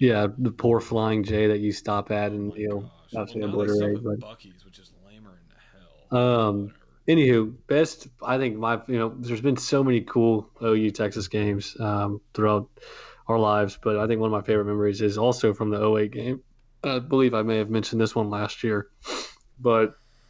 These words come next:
Speaker 2: uh, similar play, similar, I guess, later in the game, Colt drops back, throws a crossing pattern to Jordan Shipley, and he's running to the end zone and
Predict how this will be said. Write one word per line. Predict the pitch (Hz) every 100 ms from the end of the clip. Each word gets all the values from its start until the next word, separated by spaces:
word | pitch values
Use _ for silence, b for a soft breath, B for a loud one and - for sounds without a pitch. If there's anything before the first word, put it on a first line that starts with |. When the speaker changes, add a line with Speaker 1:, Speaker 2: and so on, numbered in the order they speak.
| _ _ _ _ _ - -
Speaker 2:
uh, | 120 110 101
similar | - 147 143 127
play, | - 123 123 120
similar, | 120 123 120 110
I |
guess, | 113 113
later | 113 117
in | 107
the |
game, | 101 104 107 107 104 98 _ _ -
Colt | - 110 107 -
drops | - 110 101
back, | - 107 98
throws | 110 104
a | 98 - B B B B
crossing | - 127 - 120
pattern | 113 113 113
to | 104
Jordan | 101 110 104
Shipley, | - 113 101 110 101
and |
he's | 98 107 95
running | 113 117 110
to | 107
the | 107
end | 107
zone | 107 107 104
and | 101 98